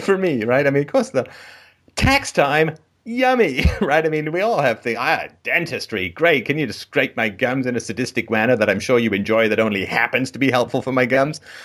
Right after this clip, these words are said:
I mean, of course she doesn't want to do that. That's the, <laughs> that's the whole point, right? I mean, th-, th-, you wouldn't need discipline if everything in life was fun, <laughs> right? She wouldn't be alive if everything in life was fun.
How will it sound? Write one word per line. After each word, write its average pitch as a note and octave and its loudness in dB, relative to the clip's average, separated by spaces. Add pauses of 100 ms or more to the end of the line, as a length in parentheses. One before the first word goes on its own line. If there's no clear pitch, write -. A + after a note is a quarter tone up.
(460)
I D3 -2
mean, E3+ 4
of E3 -4
course E4+ 2
she D3+ -2
doesn't C#3 0
want C#3 4
to A#2+ 2 (100)
do A#3+ 2
that. A#2 0
That's C3+ 0
the, C#3 -2
<laughs> - -6
that's - -4
the D3 2
whole F3 2
point, G3+ 0
right? A#2+ 4
I - 0
mean, B2+ 0
th-, B2 0
th-, C3 -4
you D#3 0
wouldn't E3 0
need D3+ 2
discipline D3+ 0
if A#2+ 2
everything B2+ 2
in A#2 4
life A#2+ 0
was G2+ -4
fun, D#3+ 0
<laughs> - -2
right? C3 0
She A2+ -4
wouldn't G#2+ 2
be A2+ 0
alive B2+ 2
if F#2+ -2
everything F#2 -2
in F2 -4
life F2 -2 (400)
was E2+ -2
fun. D2+ -2